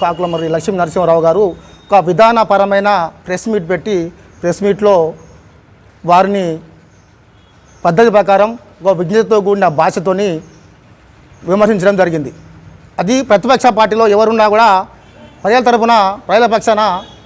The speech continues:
మాట్లాడాల్సిన ధర్మం, విధి కూడా. అయితే దాన్ని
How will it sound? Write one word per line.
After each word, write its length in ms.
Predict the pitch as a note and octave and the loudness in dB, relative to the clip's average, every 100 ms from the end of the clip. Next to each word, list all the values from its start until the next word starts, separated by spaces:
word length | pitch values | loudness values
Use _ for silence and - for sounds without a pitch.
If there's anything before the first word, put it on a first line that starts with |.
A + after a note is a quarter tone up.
| E3 | -4
మాట్లాడాల్సిన 560 | F3 G3+ A#3 G#3+ G3 G3 E3 | 0 2 0 0 0 -2 0
ధర్మం, 280 | F3+ G3+ A#3 C#4 - - - - D#3 | 0 0 -2 -6 -16 -20 -20 -10 -2
విధి 160 | G3+ B3+ | 2 2
కూడా. 160 | G#3+ D#3 - - - - - - F#3 | 2 0 -6 -20 -20 -20 -20 -6 -4
అయితే 200 | G3 A#3+ F#3 E3+ | 2 2 2 2
దాన్ని 300 | F#3+ A3+ | 2 2